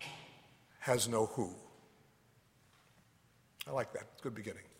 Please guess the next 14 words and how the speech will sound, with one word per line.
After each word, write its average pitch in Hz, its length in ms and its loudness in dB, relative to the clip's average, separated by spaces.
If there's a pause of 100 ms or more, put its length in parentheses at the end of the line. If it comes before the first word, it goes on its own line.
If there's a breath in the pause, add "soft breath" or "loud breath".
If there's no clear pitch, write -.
(360 loud breath)
A 113 60 0
rose 160 360 10
has 113 280 4
no 98 260 0
who. 98 140 -4 (760)
It 120 120 0
blooms 165 300 10
because 147 280 4
it 156 100 2
blooms. 196 540 -2 (1900)
It 135 100 -4
doesn't 156 300 12
watch 139 260 12
itself, 123 640 6